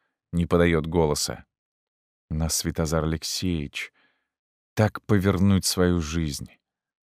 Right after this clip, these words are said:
Теперь все полетит вперед, весь маршрут для него теперь ясен. Впрочем, и для Федора Ивановича. Не дать бы маху.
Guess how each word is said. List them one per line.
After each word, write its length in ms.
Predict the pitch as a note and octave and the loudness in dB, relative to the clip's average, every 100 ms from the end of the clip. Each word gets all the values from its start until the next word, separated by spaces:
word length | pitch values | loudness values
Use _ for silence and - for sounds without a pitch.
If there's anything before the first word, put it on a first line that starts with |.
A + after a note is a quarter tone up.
| _ | _
Теперь 340 | - F#2 G#2+ F2 | -6 2 2 2
все 320 | - - C3+ | 0 2 2
полетит 400 | A#2 G2 - F#2 | 4 0 0 -4
вперед, 600 | - - F#2+ F2 C2+ - - - | -4 2 6 6 2 -4 -20 -16
весь 400 | - D#2+ G#2 - | 0 4 4 4
маршрут 580 | F#2 F#2 - G#2 A#2+ G2+ | 2 2 2 0 0 0
для 160 | D#2+ | 2
него 300 | F2 F2 F2+ | 2 4 2
теперь 320 | F#2+ F#2 F#2+ F2 | 2 0 0 0
ясен. 580 | D#2+ G2 F#2 - - _ _ _ _ _ _ - | 2 2 2 -4 -10 _ _ _ _ _ _ -2
Впрочем, 400 | C#3 C#3+ - C3+ | 2 2 2 2
и 40 | |
для 140 | B2 | 4
Федора 280 | G#2+ G#2+ G2 | 4 4 4
Ивановича. 560 | F#2 D#2+ A#1 - - - _ _ _ _ _ | 4 4 0 -8 -14 -16 _ _ _ _ _
Не 160 | F2+ G2 | 2 4
дать 240 | E2 F2+ | 8 6
бы 160 | D#2+ F2+ | 6 4
маху. 560 | E2 F#2+ G#2 - - | 6 4 4 -4 -14